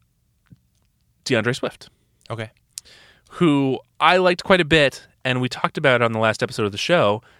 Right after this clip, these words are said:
Speaker 1: He fell to me in the seventh round of our fourteen-team league 'cause people were just worried about him.
Speaker 2: Yeah.
Speaker 1: Stellar
Speaker 2: Which,
Speaker 1: value.
Speaker 2: yeah, they, I mean, it is what it is.
Speaker 1: Right.
Speaker 2: Yeah.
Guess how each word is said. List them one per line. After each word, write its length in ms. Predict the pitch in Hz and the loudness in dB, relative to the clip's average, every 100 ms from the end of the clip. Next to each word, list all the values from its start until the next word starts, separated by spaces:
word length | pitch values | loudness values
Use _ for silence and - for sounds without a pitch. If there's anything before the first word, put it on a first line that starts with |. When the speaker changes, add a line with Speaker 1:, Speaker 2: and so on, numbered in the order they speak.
| _ | _
Speaker 1:
He 160 | - 202 | -8 -8
fell 300 | - 139 160 | 0 2 2
to 140 | - 110 | -2 -6
me 380 | 104 101 110 - | -4 -4 -6 -6
in 440 | 113 110 110 104 - | -4 -4 -6 -10 -12
the 520 | 107 110 107 104 98 _ | -6 -4 -2 -4 -8 _
seventh 720 | - - - 139 147 135 117 | -12 -8 -2 0 0 -4 -6
round 640 | 117 120 135 101 98 117 127 _ _ _ - | -4 -2 0 -2 -4 -8 -12 _ _ _ -2
of 140 | 120 | 2
our 140 | 127 117 | 4 2
fourteen-team 880 | - 127 131 - 127 117 113 117 107 | -2 -6 -6 -6 -8 -8 -8 -8 -6
league 360 | 123 - - _ _ _ _ | -8 -10 -14 _ _ _ _
'cause 160 | - - | -10 -6
people 180 | 120 110 | -6 -4
were 100 | 110 | -4
just 160 | 104 113 | -6 -4
worried 280 | 123 185 | -2 -2
about 220 | 123 95 - | -4 -8 -10
him. 60 | 101 | -8
Speaker 2:
Yeah. 200 | 101 101 _ | -8 -10 _
Speaker 1:
Stellar 460 | - - - 196 139 | -12 -4 0 2 2
Speaker 2:
Which, 60 | 110 | 0
Speaker 1:
value. 320 | 95 52 87 | -2 -2 -2
Speaker 2:
yeah, 220 | 151 135 95 | 0 0 -2
they, 240 | 113 117 - 185 - _ | -6 -6 -8 -20 -20 _
I 80 | 113 | -14
mean, 240 | 110 98 87 _ _ _ _ _ _ _ - | -12 -12 -16 _ _ _ _ _ _ _ -6
it 100 | 127 | -2
is 160 | 120 98 | -2 -4
what 120 | 87 | -6
it 60 | 101 | -6
is. 260 | 92 - | -6 -10
Speaker 1:
Right. 280 | 107 104 - _ | -4 -2 -4 _
Speaker 2:
Yeah. 140 | - | -16